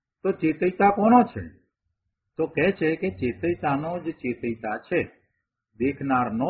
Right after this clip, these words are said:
જ દેખનાર છે. પણ દેખનારનો દેખનાર છે એમ કહ્યું, ત્યાં તો એ બે થયા.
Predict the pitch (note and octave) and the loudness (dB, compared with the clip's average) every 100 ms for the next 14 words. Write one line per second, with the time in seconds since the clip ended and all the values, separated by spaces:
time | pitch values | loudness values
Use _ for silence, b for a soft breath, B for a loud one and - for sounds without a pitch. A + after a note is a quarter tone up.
0 | G3+ F3 A#2 A#2 B2 A2+ G#2+ - - C3+ | -2 -2 -2 -4 -4 -6 -6 -8 -12 -12
1 | - _ _ _ _ _ _ _ _ _ | -14 _ _ _ _ _ _ _ _ _
2 | _ _ _ _ _ D3+ F3 A#2+ B2+ C3+ | _ _ _ _ _ -4 -2 0 0 0
3 | D#3+ F3+ F3 F#3 C#3 C3+ D3 E3 F#3 - | 2 2 2 -2 0 -2 -2 -2 -2 -2
4 | F3 F3+ F3+ - C#3 F3 E3 D3 E3+ B2 | -4 -4 -6 -6 -6 -4 -6 2 2 2
5 | - - _ _ _ _ _ _ _ _ | -2 -18 _ _ _ _ _ _ _ _
6 | C3+ D3 E3+ E3 E3 D#3+ A3 A3+ G#2 E2 | -4 -2 0 0 2 4 4 4 -4 -10